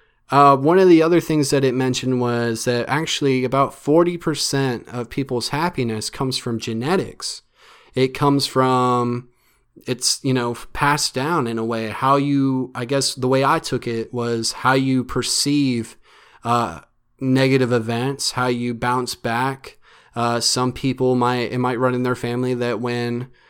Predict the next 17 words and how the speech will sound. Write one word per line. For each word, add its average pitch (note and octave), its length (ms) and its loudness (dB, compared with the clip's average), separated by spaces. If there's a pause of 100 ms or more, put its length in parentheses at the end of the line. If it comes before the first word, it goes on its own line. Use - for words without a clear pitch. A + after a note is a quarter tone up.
(320)
unfortunate C#3 580 2
events C3 480 0
or B2+ 60 0
tragedy C3+ 720 0
happens C#3 680 -2
or A#2+ 300 0
something C3+ 360 -2
bad B2+ 360 -2
happens, C3+ 580 -4 (640)
it's C#3+ 200 2
harder E3 480 4
for D3+ 160 0
that C#3 220 2
individual C3+ 640 2
in B2 80 0
their A#2 160 -2
mind B2+ 640 0